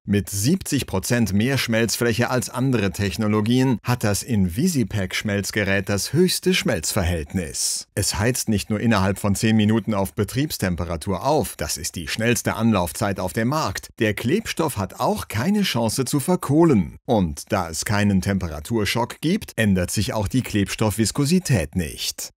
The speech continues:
Nach dem Schmelzvorgang drückt die Pumpe den Klebstoff durch den Filter und den Schlauch zum Applikator.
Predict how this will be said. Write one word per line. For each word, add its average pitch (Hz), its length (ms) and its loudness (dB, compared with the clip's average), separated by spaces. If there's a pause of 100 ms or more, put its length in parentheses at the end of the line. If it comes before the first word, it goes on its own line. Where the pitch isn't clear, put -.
Nach 98 280 0
dem 110 180 2
Schmelzvorgang 110 960 0
drückt 123 320 2
die 110 80 4
Pumpe 165 420 0
den 90 220 -6
Klebstoff 131 680 2
durch 147 320 2
den 87 160 0
Filter 170 420 0
und 107 200 0
den 78 120 -6
Schlauch 113 540 0
zum - 240 0
Applikator. 98 880 0